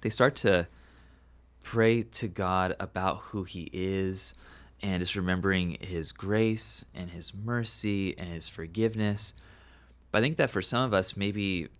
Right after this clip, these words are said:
um, it's just, like, a cultural thing. I think that we oftentimes ap-, approach prayer and we just kinda ask God for a lot of things, and it's natural. I think God wants us to ask him for things. He wants us, wants us to offload things onto him.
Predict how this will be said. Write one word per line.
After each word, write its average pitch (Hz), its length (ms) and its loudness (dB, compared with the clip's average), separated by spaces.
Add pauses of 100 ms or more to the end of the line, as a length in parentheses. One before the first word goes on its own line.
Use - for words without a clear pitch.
(120)
um, 82 460 -4 (840)
it's - 120 -14
just, - 100 -2
like, 98 100 6
a 87 40 2
cultural 98 440 0
thing. 90 220 -2
I 90 40 -2
think - 200 -6
that 92 180 4
we 92 120 0
oftentimes 92 460 -2
ap-, - 320 -8
approach - 460 0
prayer 87 480 0
and 90 160 -6
we 90 100 -2
just 90 160 -2
kinda 90 260 -6
ask 87 320 -4
God 98 240 2
for - 100 -8
a 107 60 0
lot 104 180 0
of 104 100 -8
things, 104 460 -2
and 90 240 -8 (600)
it's - 140 -4
natural. 92 380 4
I 87 60 6
think 87 320 -2 (880)
God 90 200 2
wants 85 260 0
us 85 120 -2
to - 180 -2
ask 90 320 0
him 95 80 -4
for 90 120 -12
things. 95 260 -2
He 92 80 -4
wants 85 240 -2
us, - 180 -2 (240)
wants 95 180 -4
us 87 100 -2
to - 140 -6
offload 90 440 2
things 87 180 -2
onto 85 200 -2
him. 82 220 -4